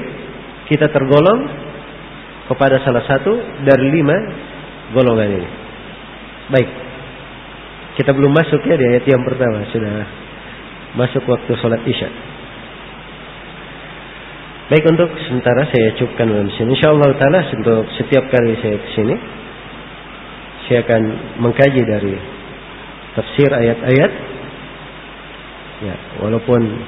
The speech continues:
satu ayat kita baca dan sekarang kita sudah tafsirkan satu ayat. Bismillahirrahmanirrahim. Dan ini pada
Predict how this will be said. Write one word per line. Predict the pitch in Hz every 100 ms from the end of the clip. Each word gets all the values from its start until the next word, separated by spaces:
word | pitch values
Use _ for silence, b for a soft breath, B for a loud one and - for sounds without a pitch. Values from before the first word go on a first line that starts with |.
| - - - - - - 120
satu | 117 120
ayat | 131 127 -
kita | 117 110
baca | 117 147
dan | 135 120 -
sekarang | 135 160
kita | 147 139
sudah | 127 127
tafsirkan | 131 - 175 160 147
satu | 139 143
ayat. | 135 110 104 - - - - - - - 131
Bismillahirrahmanirrahim. | 135 131 120 113 110 117 113 107 101 104 92 - - - - - - - -
Dan | 123
ini | 143 156 175 - -
pada | 113 113